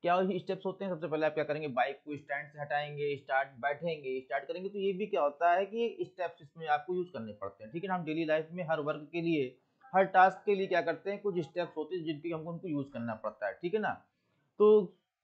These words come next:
simple भाषा में आपको समझ में आ गया होगा कि algorithm होता है क्या है। जो भी हम work करते हैं उसके लिए क्या होता है, हमको एक sequence, एक steps की जरूरत होती है, जिसे हम क्या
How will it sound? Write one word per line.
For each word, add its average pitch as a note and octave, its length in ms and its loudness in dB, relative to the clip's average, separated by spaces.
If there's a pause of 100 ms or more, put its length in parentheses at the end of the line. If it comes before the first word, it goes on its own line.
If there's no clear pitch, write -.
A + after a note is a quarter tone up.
(220)
simple F#3+ 260 0
भाषा F3+ 300 0
में F3 140 -4
आपको D3+ 340 2
समझ D3 180 -2
में D3 100 -4
आ C3+ 120 2
गया E3 140 0
होगा C#3+ 380 -2
कि D#3 180 -6
algorithm D3 420 -4
होता G#2 220 -8
है G#2 60 -2
क्या G2+ 240 -10
है। G2+ 120 -10
जो D3 120 -2
भी D#3 120 -2
हम D#3 140 -2
work C#3 240 0
करते D#3 240 -6
हैं F3+ 80 -6
उसके D#3+ 160 -14
लिए D3+ 100 -4
क्या C3+ 140 0
होता A#2+ 220 -2
है, D3+ 60 -4
हमको D#3+ 80 -8
एक D3+ 100 -14
sequence, D#3+ 460 -10
एक D#3 160 -6
steps F3+ 460 -4
की D3+ 120 -8
जरूरत D3 320 0
होती C3+ 220 -2
है, C3+ 100 -4
जिसे D3+ 140 -8
हम D3+ 100 -8
क्या C3 140 4